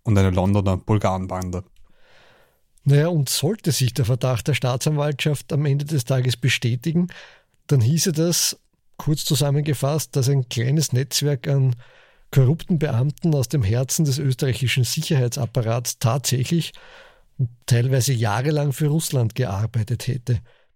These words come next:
Speaker 2: Einer von ihnen unwissentlich, mit Ott gemeinsam angeklagt, ist ein ehemaliger,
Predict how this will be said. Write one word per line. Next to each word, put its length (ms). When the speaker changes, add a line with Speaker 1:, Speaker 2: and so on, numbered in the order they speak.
Speaker 2:
Einer 300
von 160
ihnen 200
unwissentlich, 1040
mit 460
Ott 260
gemeinsam 540
angeklagt, 720
ist 200
ein 120
ehemaliger, 800